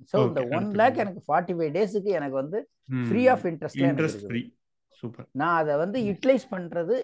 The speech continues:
Speaker 1: என்னோட,
Speaker 2: நம்மளோட
Speaker 1: அ, ப்ரூடென்ட்,
Speaker 2: திறமை.
Speaker 1: அ, ஆக்டிவிட்டி.
Speaker 2: சூப்பர்.
Speaker 1: அதை விட்டுட்டேன்னா நான், அ, இதாயிடும்.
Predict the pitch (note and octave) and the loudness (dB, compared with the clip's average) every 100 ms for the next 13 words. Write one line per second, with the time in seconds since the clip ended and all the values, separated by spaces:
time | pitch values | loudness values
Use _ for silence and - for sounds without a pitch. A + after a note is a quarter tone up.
0 | - D3 E3 D#3+ C3+ A#2+ A#2 _ _ _ | -4 -4 -2 0 0 -2 -6 _ _ _
1 | _ _ _ _ _ - A#2 B2 A2+ A2 | _ _ _ _ _ -8 -2 0 0 -2
2 | G#2+ G#2 G2 G2 - _ - F#3+ G3 D3 | -4 -4 -6 -8 -14 _ -2 0 2 0
3 | G#2 G2+ F#2+ F2+ - A2 G#2+ G2 E2 - | -4 -6 -6 -8 -10 -12 -10 -10 -10 -16
4 | _ _ _ _ _ _ _ F3+ D#3+ F3+ | _ _ _ _ _ _ _ -6 0 2
5 | F#3 A3+ E4 D4+ C4+ A#3+ C4 E4 - _ | 2 2 0 2 2 2 0 0 -10 _
6 | _ _ _ - - - G3+ F3+ D3+ C3 | _ _ _ -16 -10 -2 2 2 0 -4
7 | G#2+ - - _ _ - D3+ D3 C#3 C#3 | -8 -16 -20 _ _ -6 -4 -2 0 0
8 | A#2 G2+ - | -2 -6 -14